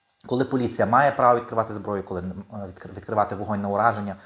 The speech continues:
використовувати зброю, коли немає. Так, і тут так само з тим мечем. Та? Тобто він не даремно носить меч. Тобто, якщо ти робиш зло, то бійся, бійся поліціянта, бійся нацгвардійця. Ну, тому що він не просто так носить меч, він його застосує.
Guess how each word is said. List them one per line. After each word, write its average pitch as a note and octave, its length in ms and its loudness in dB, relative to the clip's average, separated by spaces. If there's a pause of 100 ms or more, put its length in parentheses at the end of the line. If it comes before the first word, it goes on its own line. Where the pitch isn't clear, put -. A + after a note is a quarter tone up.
(300)
використовувати G#2 540 -4
зброю, G2 220 -2
коли G2+ 200 -2
немає. D#3+ 400 4 (380)
Так, D3 180 4
і D3+ 40 -6
тут A3+ 140 -2
так - 120 0
само G3 220 6
з - 40 -4
тим E3 200 0
мечем. A#2+ 460 0
Та? C3 120 4
Тобто C3+ 240 -2
він F#3 280 2
не F#3+ 100 6
даремно F3 460 6
носить A#2 340 -2
меч. A2+ 360 0
Тобто, C#3+ 380 0 (380)
якщо C3+ 240 2
ти G3+ 100 6
робиш F3+ 240 8
зло, F3 440 6
то G3 140 6
бійся, E3+ 600 0 (140)
бійся A#2+ 540 2 (300)
поліціянта, B2+ 600 2
бійся A#2+ 340 -4
нацгвардійця. C3+ 840 -2 (480)
Ну, A2+ 80 -6
тому A#2+ 220 2
що C#3 160 2
він C#3 140 0
не C#3+ 80 6
просто A2+ 360 2
так - 280 2
носить G2+ 300 -8
меч, - 280 -8
він G#2+ 140 -6
його A2+ 140 -4
застосує. A2+ 680 -4